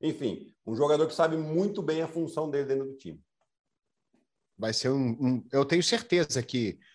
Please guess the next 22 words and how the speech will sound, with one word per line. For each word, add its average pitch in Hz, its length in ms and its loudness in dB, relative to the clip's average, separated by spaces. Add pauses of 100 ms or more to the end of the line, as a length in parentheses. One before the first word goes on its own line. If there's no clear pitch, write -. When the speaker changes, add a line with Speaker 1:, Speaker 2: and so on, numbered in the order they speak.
(220)
Speaker 2:
talvez 127 480 6
não, 196 260 4
não 165 160 2
esteja 160 380 4
à 147 40 4
frente 156 300 -2
do 180 100 0
campeão, 175 680 2 (380)
mas 117 340 -2
não, 147 400 0
não 170 140 2
tem 196 220 4
muita 208 380 4
gente 170 340 2
nesse 160 240 0
leste 151 340 2
que 196 140 -6
queria 170 260 0
encarar 180 460 2
o 170 80 2
Miami 160 300 0
Heat, 135 400 -4